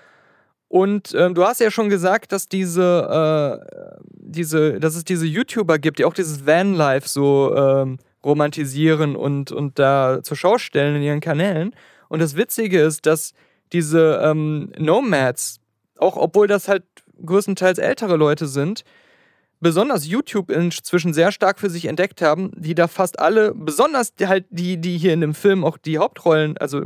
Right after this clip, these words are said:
ja, die Rollen bekommen haben, aber selbst bis hin zu den Nebendarstellern, die nur mal am Rand zu sehen sind, die haben fast alle ihre YouTube-Kanäle, die finanzieren sich inzwischen damit auch quer,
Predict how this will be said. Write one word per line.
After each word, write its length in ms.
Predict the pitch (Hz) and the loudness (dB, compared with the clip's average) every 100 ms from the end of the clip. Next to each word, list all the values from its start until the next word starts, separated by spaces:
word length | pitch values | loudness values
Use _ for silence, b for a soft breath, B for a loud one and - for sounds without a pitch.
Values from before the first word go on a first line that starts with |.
| - | -6
ja, 120 | - | -4
die 80 | 143 | 0
Rollen 300 | 143 196 214 | 2 2 0
bekommen 340 | 147 143 139 135 | -2 0 -2 0
haben, 300 | 139 147 214 b | -2 -2 -6 b
aber 280 | - 180 208 | -2 0 2
selbst 260 | 214 202 | 2 0
bis 160 | - 214 | -4 -2
hin 160 | 233 220 | -2 -2
zu 160 | 220 | 0
den 320 | 196 190 185 | 2 2 2
Nebendarstellern, 720 | 175 233 240 190 165 175 175 175 | 2 0 0 0 0 0 0 0
die 80 | |
nur 80 | 180 | 0
mal 80 | 185 | 0
am 60 | 165 | 0
Rand 200 | 165 202 | 0 -2
zu 100 | 190 | -4
sehen 280 | 170 202 180 | -2 -2 0
sind, 220 | 156 190 - _ - | 0 -2 -8 _ -2
die 60 | |
haben 100 | 190 | -2
fast 260 | - - - | -2 -8 -2
alle 160 | 208 214 | 0 2
ihre 220 | 202 190 | 2 2
YouTube-Kanäle, 800 | 180 - 226 - 180 165 170 185 | -2 -4 -8 -4 -2 0 0 -2
die 100 | 160 | -4
finanzieren 560 | - 185 180 - 208 | -4 -2 -2 0 -2
sich 140 | 196 - | -2 -6
inzwischen 440 | 180 - 175 185 | -6 -4 -4 0
damit 400 | 170 180 196 175 | 2 2 0 -2
auch 300 | - 175 226 | 0 0 0
quer, 460 | - - 143 147 220 | -6 -2 2 2 0